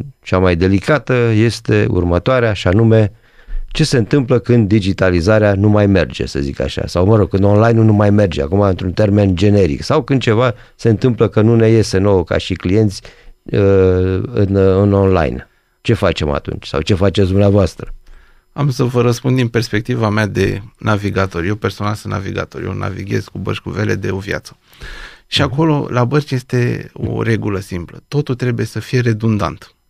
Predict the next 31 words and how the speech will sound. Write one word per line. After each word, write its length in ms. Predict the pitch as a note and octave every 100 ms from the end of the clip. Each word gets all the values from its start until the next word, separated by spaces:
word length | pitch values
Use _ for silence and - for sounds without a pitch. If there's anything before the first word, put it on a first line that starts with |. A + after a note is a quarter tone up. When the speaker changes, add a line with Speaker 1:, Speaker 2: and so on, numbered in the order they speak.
| _ _ _ _
Speaker 2:
Această 460 | A2 A#2 D#3 E3 D#3+
regulă 300 | C3 C#3+ D3+
se 120 | C#3+
aplică 320 | C3 C#3+ C#3
și 160 | C3 C3+
în 120 | B2+
business. 380 | A#2 G2 F2+ - _ _ _ - - -
Nu 200 | B2 C#3+
mai 160 | C#3
merge 300 | B2 A#2+ A2
canalul 400 | G#2+ A2+ A#2 A2
digital, 680 | G2+ G2 - - F#2+ G2 - _ _ _ _ _ -
mergem 380 | A2+ A#2 C3 C3+
în, 220 | C3 C3 B2 B2 - B2+ _ _ -
o, 100 | A#2 A#2 A#2 G#2+
în 340 | A#2+ A#2+ A#2+
fizic, 420 | A#2 D3 C3 G2 F#2+
să 120 | G2
zic 160 | G2
așa, 180 | F#2+ F2
Speaker 1:
Mhm. 40 | G#2
Speaker 2:
în 60 |
magazinul 500 | A#2 A2 G#2+ A2 B2
fizic, 360 | A#2 A2 - -
în 80 | G#2+
office-ul 400 | A#2 A#2+ A#2 A2
fizic. 300 | - F#2 - _ - - - -
Am 160 | A2
avut 440 | A#2 A#2 D3 B2+ -
o 100 | A2+
problemă 640 | A2 G2+ G#2+ A#2 A2 A#2